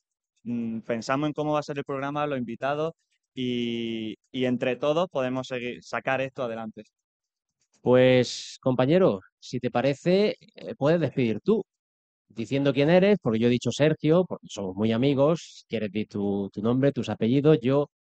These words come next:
Speaker 2: voy a despedir por mi parte, <clears throat> agradeciendo a José Antonio Ruiz Eliche su labor titánica, tú bien lo conoces, a nuestro querido amigo Luis Guerrero Titos,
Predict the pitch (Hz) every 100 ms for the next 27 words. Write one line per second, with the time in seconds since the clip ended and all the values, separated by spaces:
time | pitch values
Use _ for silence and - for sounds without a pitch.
0 | _ _ _ _ 110 117 143 139 135 131
1 | 139 127 120 113 110 139 - 104 90 _
2 | 165 202 143 - 123 123 117 147 139 101
3 | 92 - _ _ _ _ _ _ 123 117
4 | 127 120 147 139 135 - 127 139 - 147
5 | 147 160 _ _ _ _ _ _ - 113
6 | 120 127 120 123 123 123 127 117 117 113
7 | 101 101 104 117 127 - - - - _
8 | _ _ _ - 113 113 113 127 139 135
9 | 131 135 131 131 123 117 117 - 120 139
10 | 147 - 127 127 131 123 131 131 139 139
11 | -